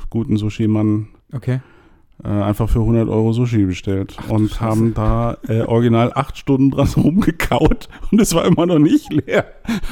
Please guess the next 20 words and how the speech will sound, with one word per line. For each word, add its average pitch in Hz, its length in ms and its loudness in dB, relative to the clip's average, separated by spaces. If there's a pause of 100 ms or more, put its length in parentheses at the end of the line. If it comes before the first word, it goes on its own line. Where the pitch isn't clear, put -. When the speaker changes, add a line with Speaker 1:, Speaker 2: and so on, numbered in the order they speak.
(260)
Speaker 1:
<laughs> - 540 -2
Speaker 2:
Gott. - 340 -8 (200)
Speaker 1:
Ja. 110 220 -4 (640)
Aber 143 140 0
lecker. 165 280 -6 (1120)
Speaker 2:
Das 117 120 -14
denke 120 180 -10
ich 98 100 -18
mir. 101 180 -10
Speaker 1:
Lecker, 104 260 -8
lecker. - 340 -10 (1300)
Speaker 2:
Ja, 113 160 -10 (100)
ich, - 280 -16
äh, 123 360 -6 (720)
ich 120 140 -4
habe 156 140 0
jetzt 156 140 -8
mein 147 160 -2
Büro. 135 380 0 (960)
Speaker 1:
Yay. 98 480 0